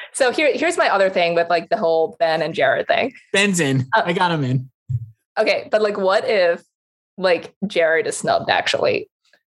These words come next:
Speaker 2: So I thought he could be, but I just think the performance is too, too great.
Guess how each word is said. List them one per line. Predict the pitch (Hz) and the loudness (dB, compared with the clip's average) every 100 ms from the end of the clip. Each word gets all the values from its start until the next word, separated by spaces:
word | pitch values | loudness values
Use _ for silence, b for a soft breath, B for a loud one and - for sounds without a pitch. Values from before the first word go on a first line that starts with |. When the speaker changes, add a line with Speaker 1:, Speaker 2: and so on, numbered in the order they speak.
| _ _ _ _ | _ _ _ _
Speaker 2:
So | - - 202 190 | -4 0 0 0
I | 185 | 0
thought | 185 226 | 0 2
he | 233 | 2
could | 208 208 202 | 0 0 2
be, | 220 | 0
but | 190 170 | 2 0
I | |
just | 165 180 | 0 0
think | 190 180 | 0 0
the | |
performance | 165 165 165 151 | 2 2 2 2
is | 143 139 | 0 -2
too, | - 170 143 - | 0 2 0 -2
too | 190 | -2
great. | 143 135 135 131 | 0 0 0 -4